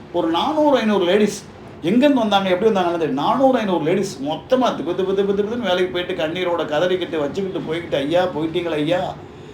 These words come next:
ரோட்ல கூப்பிட்டு நல்லா விசாரிப்பீங்களே ஐயா,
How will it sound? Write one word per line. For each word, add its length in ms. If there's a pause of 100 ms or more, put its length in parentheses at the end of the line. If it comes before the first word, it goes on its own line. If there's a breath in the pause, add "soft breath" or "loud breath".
(440 loud breath)
ரோட்ல 300
கூப்பிட்டு 300
நல்லா 100
விசாரிப்பீங்களே 540
ஐயா, 420